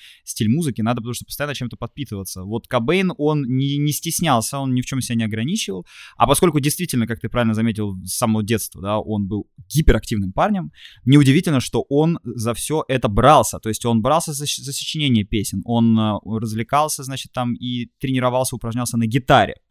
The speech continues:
И это был очень техничный гитарист на самом деле. То есть при всём этом гранже, при том, что он там часто на выступлениях, там, не знаю, запарывал соло или какой-то нойз извлекал, с точки зрения точности игры, а в гитаре нужна точность игры, да, э, там всё было правильно.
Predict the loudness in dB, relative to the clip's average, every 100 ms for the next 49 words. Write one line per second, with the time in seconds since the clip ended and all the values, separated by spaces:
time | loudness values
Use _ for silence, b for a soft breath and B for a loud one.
0 | -18 -10 -6 -4 -2 0 -2 0 -2 2
1 | 2 2 -2 0 0 0 -4 -10 -10 -10
2 | -10 -12 -16 B B 0 4 4 6 4
3 | 2 2 6 8 6 2 0 -2 -2 -2
4 | -2 0 0 0 -2 -2 -4 -4 0 0
5 | -2 -8 -8 -6 -6 -4 -6 -2 -2 2
6 | 2 2 -2 -2 0 0 -2 -4 -4 -2
7 | 0 -2 -2 -4 -2 -2 -6 B B -2
8 | 6 6 6 2 4 4 0 4 6 6
9 | 2 -2 -2 -4 0 0 0 -4 -4 0
10 | 0 0 0 2 2 0 -2 -2 -4 -4
11 | -10 -10 -10 -10 -6 -6 -6 -8 -14 -16
12 | -14 -14 -12 -12 -14 -4 0 0 0 2
13 | 2 4 4 4 0